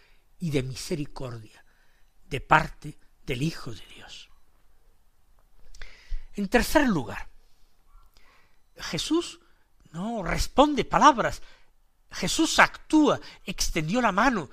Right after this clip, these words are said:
símbolo de su poder, del poder de Dios. Extendió la mano, lo tocó, a pesar de que era leproso, de que aquel contacto lo podía convertir a él en impuro o recibir un contagio de su enfermedad.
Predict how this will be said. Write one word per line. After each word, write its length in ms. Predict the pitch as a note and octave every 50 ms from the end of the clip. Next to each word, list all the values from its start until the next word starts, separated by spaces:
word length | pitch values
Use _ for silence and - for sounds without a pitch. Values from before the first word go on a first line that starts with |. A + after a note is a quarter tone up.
| -
símbolo 640 | - - - - D#4+ F4+ G4 F#4+ E4+ C4+ A3 F3+ D3
de 140 | D#3 F3+ F#3+
su 200 | - - A#3+ -
poder, 400 | - G#3+ G#3 C#4 C4+ A#3+ F#3+ D#3
del 220 | E3+ G#3+ G3+ -
poder 380 | - - G3+ F#3 G3+ G#3 G3 E3
de 120 | D3+ D3
Dios. 460 | A#2+ B2+ B2+ A2+ G#2 - - - - _ _ _ _ _ _ _ _ _ _ _ _ _ - - - - - - - -
Extendió 460 | - - - - - F3 D#3+ F#3 A3+
la 80 | G#3+ F#3+
mano, 240 | F3+ E3+ C#3+ B2 - - - -
lo 200 | F#3+ G3+ G3+ -
tocó, 460 | A3 G3+ - - G#3+ G3 - - - - _ _ _ _ _ - - -
a 140 | F#3 - -
pesar 340 | G3+ - - - D4+ D#4
de 120 | C#4+ B3 -
que 100 | - A3+
era 140 | B3 C#4 C#4
leproso, 760 | G#3+ E3+ C#3+ - - - D4 F#4 F4+ - - G3 C#3+ - - - - - - - - - - -
de 100 | - F3+
que 120 | - - D#3
aquel 280 | - - G3+ G#3 -
contacto 760 | - - - D#3+ C3+ A#2+ - - - B3+ C#4+ - - - - E3+
lo 120 | D#3 -
podía 320 | - C#3+ B2+ C#3 D3+ D3
convertir 760 | - - C#3+ C3 C3 A#2 B2 A2+ - - - E3+ D3+ C3+ C3+ - - -
a 180 | - C#3 C3
él 260 | C#3+ E3 E3 D#3 - -
en 200 | - E3 D3+ D3
impuro 580 | D3 C#3+ C3+ - - C4 C#4+ D#4 B3 D#3+ A#2 - - - - - - -
o 80 | - C#3+
recibir 420 | C#3 C#3 - - - C3 C#3 D3+
un 120 | D#3 D3 C3+
contagio 680 | - - C#3 B2+ A#2+ - - F3+ D#3+ - - E3 C#3+
de 100 | B2 B2+
su 160 | - - -
enfermedad. 680 | B2+ A#2+ A2+ - - B2 A#2 - A2+ A2 G#2 G2+ G2